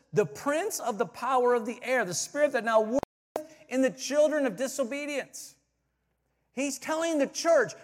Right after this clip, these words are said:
"You're going to be challenged when you go out there." Why? There's children of disobedience. There's spiritual wickedness in high places,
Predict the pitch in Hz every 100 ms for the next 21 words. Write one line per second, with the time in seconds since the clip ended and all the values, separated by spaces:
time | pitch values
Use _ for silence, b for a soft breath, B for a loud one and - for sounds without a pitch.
0 | B 208 294 339 320 269 277 262 247 -
1 | - 349 403 302 220 262 277 294 214 208
2 | 311 370 440 359 269 233 294 330 339 -
3 | 349 440 349 311 330 311 302 392 330 220
4 | 277 262 - 359 330 285 254 302 302 262
5 | 247 240 233 269 262 294 226 190